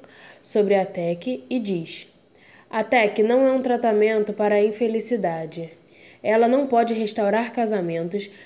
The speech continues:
nem devolver os entes queridos. Contudo, é um tratamento eficiente para a enfermidade depressiva severa ou para as depressões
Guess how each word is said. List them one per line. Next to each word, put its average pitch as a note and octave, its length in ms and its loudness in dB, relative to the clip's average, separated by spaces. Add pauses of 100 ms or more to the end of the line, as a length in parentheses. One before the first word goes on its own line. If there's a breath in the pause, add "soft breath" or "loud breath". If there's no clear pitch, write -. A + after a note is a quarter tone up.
nem A3 240 2
devolver A3+ 580 4
os A3 140 2
entes G#3 320 2
queridos. E3 680 -2 (420 soft breath)
Contudo, G#3 640 0 (240 loud breath)
é G#3 120 0
um A3 80 0
tratamento A3 560 2
eficiente G#3 760 -2
para G#3+ 260 0
a - 20 6
enfermidade G#3+ 720 0
depressiva G3+ 640 -2
severa F3+ 720 -2 (380 loud breath)
ou A3 140 4
para A#3 240 2
as A3 100 0
depressões G#3+ 880 0